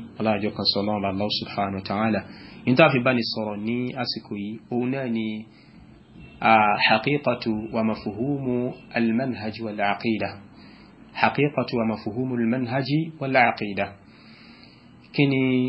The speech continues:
pàápàá ìtumọ̀ manhaj gan àti ìtumọ̀ aqida?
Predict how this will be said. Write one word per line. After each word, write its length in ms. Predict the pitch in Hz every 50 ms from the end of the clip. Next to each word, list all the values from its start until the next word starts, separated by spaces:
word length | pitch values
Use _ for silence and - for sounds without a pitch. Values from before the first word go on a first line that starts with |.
| - - - - - -
pàápàá 560 | - 110 110 123 135 - - 123 113 110 110 107 110
ìtumọ̀ 760 | 113 110 110 - - - 135 120 117 113 110 110 110 110 110 104 -
manhaj 540 | - 120 120 127 127 117 113 117 120 120 107 104 98
gan 260 | 95 104 104 104 101 101 110 - -
àti 220 | - 101 101 -
ìtumọ̀ 440 | 104 98 - - 113 104 107 104 104 101 98 101 -
aqida? 540 | - 98 92 - - 113 113 117 110 104